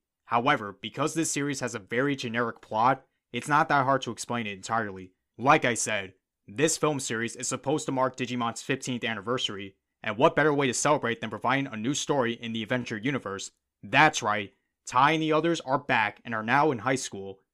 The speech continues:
Basically, the Digidestined discover that a strange virus has started to affect other Digimon, causing them to go feral, and must reunite with their partners to uncover this conundrum. At the same time, how about this girl named Mako, whose Digimon partner has apparent connection to all this? Let's start with the first movie,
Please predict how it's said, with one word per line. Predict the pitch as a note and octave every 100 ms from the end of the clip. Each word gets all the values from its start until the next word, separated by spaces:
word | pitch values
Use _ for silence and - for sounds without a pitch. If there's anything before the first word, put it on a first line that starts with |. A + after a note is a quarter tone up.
| _
Basically, | B2 D3 C#3+ A#2+ G#2+ G2+ _ -
the | A2
Digidestined | C#3 E3 C#3+ C#3+ - B2+
discover | A2+ - C3+ A2+
that | G#2+
a | G#2+
strange | - C3 D#3+ C3
virus | B2+ B2 A2+
has | A#2+
started | - B2 A#2+
to |
affect | A2+ B2+ A#2+
other | - A#2+ G#2
Digimon, | C3+ B2+ A#2+ F#2+ F#2+ _ _ _
causing | B2 C3 C3
them | A#2+
to |
go | A2+ G#2
feral, | - C3 A#2+ F#2 F#2+ _ _ -
and | A#2
must | A#2+ E3 C#3
reunite | C#3 C3 C3
with | A#2
their |
partners | G2+ C3+ C3+ A2
to | A#2
uncover | A2 C3 C3
this | G#2+ G#2
conundrum. | - G2+ G2 G2+ G2+ - _ _
At | A2 A#2
the | A2+
same | D3+ D3+
time, | C3 C3 G#2 G2 _ -
how | C3
about | C#3+ D3+ D3+
this | C#3
girl | C#3+ C3
named | A2 G#2
Mako, | D3 D3 G#2 G2+ -
whose | A2
Digimon | C#3 B2+ A#2
partner | - C3+ A#2+ G#2
has | A2+
apparent | A2+ A#2 A#2+ A2
connection | A2 C3+ - G#2+
to |
all | G2 G2
this? | G2 G2+ - _ _ -
Let's | G2+ D#3+ -
start | D3 C#3+
with | C3+
the |
first | A#2 C#3 B2+ -
movie, | G#2 G2+